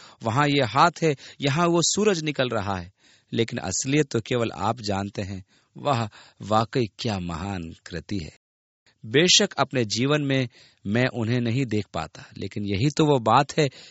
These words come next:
कि कुछ न होते हुए भी हम ऐसे बताते हैं कि हम बहुत कुछ हैं, या हम बहुत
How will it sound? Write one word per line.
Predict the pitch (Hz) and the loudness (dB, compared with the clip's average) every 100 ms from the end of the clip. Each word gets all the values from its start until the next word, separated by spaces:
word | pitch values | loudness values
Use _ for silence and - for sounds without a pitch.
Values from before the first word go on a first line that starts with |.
| _ | _
कि | 139 | -10
कुछ | - 196 190 180 | -2 0 0 2
न | |
होते | 147 131 160 185 | 2 4 6 6
हुए | 160 170 180 | 8 6 4
भी | 156 - - | 2 -4 -2
हम | 135 120 | 0 2
ऐसे | 98 156 - | 2 2 2
बताते | 202 143 156 170 180 | 2 4 4 4 2
हैं | 156 160 | 0 -2
कि | - | 0
हम | 127 110 | 0 2
बहुत | 123 151 | 2 2
कुछ | - 139 - 110 | 0 -4 -2 -4
हैं, | - _ - - - | -8 _ -20 -20 -6
या | 110 104 | 0 0
हम | 110 | 0
बहुत | 104 117 | 2 2